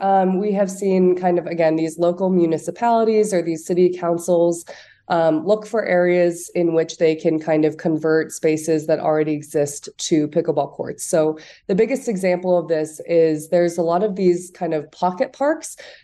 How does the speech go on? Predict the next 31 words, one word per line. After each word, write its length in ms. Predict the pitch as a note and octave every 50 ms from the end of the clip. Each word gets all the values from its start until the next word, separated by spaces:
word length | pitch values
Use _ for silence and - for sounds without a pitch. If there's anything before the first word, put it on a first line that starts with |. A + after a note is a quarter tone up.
| _ _
that 180 | F#3+ F3+ - E3+
exist 500 | F3+ F3 E3+ D#3 E3+ E3+ E3+ E3+ - -
within, 720 | E3+ F3 E3+ D#3 E3 D#3+ D#3+ D#3+ D#3+ D#3 D#3 D#3 D#3 - -
you 80 | F#3 E3+
know, 160 | D#3+ C#3+ D3
suburban 480 | D3 - E3+ D#3 D#3+ D#3+ E3+ F3+ G3+ A3+
neighborhoods 560 | C4 C#4 B3 C4 B3+ A3+ A#3 A#3 A3 F#3+ G#3+
and 100 | G#3 F#3+
things 200 | F#3+ F#3+ F#3 F#3
like 180 | F#3 F3+ F#3
that, 320 | - E3 D#3 D#3+ D#3+ D#3 -
that 140 | E3+ D3+ D3+
maybe 240 | E3 D#3+ D#3+ D#3+
only 220 | D#3+ D#3 D#3 D#3 D#3
have, 340 | C#3+ D3+ D3 C#3+ D3+ D3 D3+
like, 280 | C#3 C#3 D3 C#3+ - - - - - - _ _ _
a 80 | - F#3+
few 240 | F#3+ F#3 G3+ G#3 G3+
tennis 380 | F#3+ - F3+ E3+ E3+ E3 -
courts, 420 | - - D#3 D3 D3 D3 D3 - -
and 180 | E3+ E3+ E3 E3
they've 240 | E3 E3 E3 E3 -
turned 320 | - - F#3 F3 E3 E3+ E3+
those 320 | E3+ F3 F3 F3+ F3+ F3+
into 260 | - D#3+ D#3+ - -
pickleball 520 | - - E3 - E3 D#3+ D#3+ D#3 C#3+ D3 -
courts, 400 | - D#3 D3 D3 - - - -
which 240 | D#3+ D#3+ D#3+ -
have 240 | - F3 D#3+ D#3 D3+
then 260 | F3 F3 F3+ F3+ F#3+
seen 540 | F#3 F#3 F#3 D#3+ D#3+ D#3+ D#3 D3+ D3+ D3+ D3+